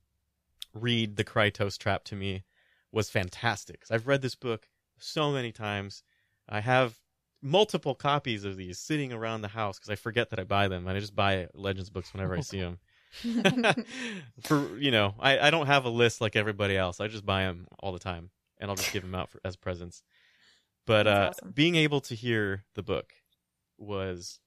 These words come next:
Speaker 1: you know, put, putting myself in the cockpit, hearing, hearing the, the remorse in, in Mark Thompson's voice when he talked about, uh, Mirax being just absolutely mentally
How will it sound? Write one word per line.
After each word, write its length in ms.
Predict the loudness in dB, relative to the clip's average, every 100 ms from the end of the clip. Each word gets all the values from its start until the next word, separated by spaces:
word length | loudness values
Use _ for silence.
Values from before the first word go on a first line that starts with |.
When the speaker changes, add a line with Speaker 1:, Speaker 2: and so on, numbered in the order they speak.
| _ -14
Speaker 1:
you 100 | -12
know, 120 | -12 -18 _
put, 180 | -8 -2
putting 200 | 0 2
myself 380 | 2 0 -2 -4
in 60 | -10
the 60 |
cockpit, 480 | -10 -12 -12 -14 -16 _ _ _ _ _ _ _ _ _
hearing, 600 | 0 4 4 4 0 -6 _ _ _ _ _ _
hearing 520 | 0 4 6 6 4
the, 340 | 4 4 4 -2 -18 -20 _
the 640 | -18 -2 2 2 0 -8 _ _
remorse 880 | -4 -4 0 2 2 0 -6 -10 -14 -10
in, 460 | -8 -6 -8 -14 _ _ _ -10
in 240 | -10 -6
Mark 220 | -4 -4
Thompson's 500 | -4 -6 -6 -10 -16
voice 400 | -8 -4 -4 -8 -14
when 120 | -14
he 120 | -14
talked 320 | -6 -4 -4 -4
about, 340 | -2 -2 -6 _ _ _ _ _ -10
uh, 200 | -10 -10 -4
Mirax 600 | 0 2 0 -2 -8 -6
being 340 | -6 -6 -8
just 320 | -8 -8 -10 _ _ _ _ -4
absolutely 960 | 0 2 0 -6 -6 -4 -4 -6 -6 -12 _ _
mentally 760 | -2 -2 -2 -4 -4 -4 -6